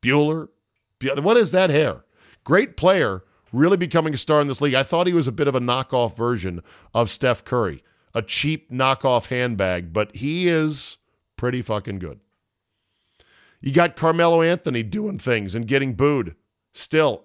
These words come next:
it's like, wow, he's actually doing something. The Wizards had a chance to grab a, a one nothing lead up on the Sixers as the one seed, and boom,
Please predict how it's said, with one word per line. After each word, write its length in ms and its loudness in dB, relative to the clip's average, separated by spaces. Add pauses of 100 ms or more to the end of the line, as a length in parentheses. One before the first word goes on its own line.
it's 160 -4
like, 280 0
wow, 540 -2 (260)
he's 260 -2
actually 380 0
doing 260 0
something. 320 -2 (300)
The 100 2
Wizards 540 2
had 120 4
a 60 -2
chance 440 -2
to 280 2 (460)
grab 260 4
a, 240 2 (100)
a 80 2
one 300 2
nothing 340 0
lead 220 2
up 160 0
on 80 0
the 80 -2
Sixers 500 -4
as 140 0
the 80 -2
one 240 0
seed, 460 -2
and 180 -4
boom, 400 2